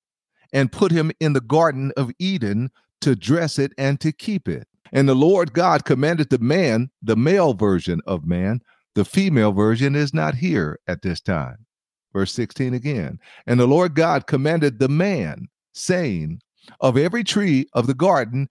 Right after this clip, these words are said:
you may eat freely, but of the tree of the knowledge of good and evil you shall not eat of it, for in the day that you eat thereof you shall surely die.' And the Lord said, 'It is not good that the man should be alone.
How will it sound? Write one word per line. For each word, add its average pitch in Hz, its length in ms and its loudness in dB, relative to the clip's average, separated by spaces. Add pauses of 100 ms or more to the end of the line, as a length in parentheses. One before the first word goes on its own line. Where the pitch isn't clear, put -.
(140)
you 127 200 2
may 135 220 0 (140)
eat 170 280 -8 (120)
freely, 107 500 -2 (220)
but 156 200 2
of 156 120 2
the 139 120 0
tree 214 380 -2
of 123 120 0
the 127 100 0
knowledge 147 400 -2
of 101 160 0
good 151 200 0
and 123 120 0
evil 131 480 -2 (200)
you 139 180 2
shall 127 240 0
not 147 400 0
eat 123 200 0
of 92 140 -2
it, 95 240 -4 (300)
for 147 180 2
in 147 160 2
the 135 120 2
day 151 320 0
that 139 240 -2
you 139 100 0
eat 165 240 -4
thereof 143 500 2
you 131 140 2
shall 110 220 0
surely 131 480 0
die.' 98 480 -2 (260)
And 135 160 2
the 135 80 4
Lord 175 220 2
said, 117 480 -2 (340)
'It 180 160 2
is 147 160 2
not 151 260 0
good 135 480 0 (200)
that 127 180 0
the 110 80 2
man 117 500 2
should 117 220 -2
be 123 140 0
alone. 131 540 -2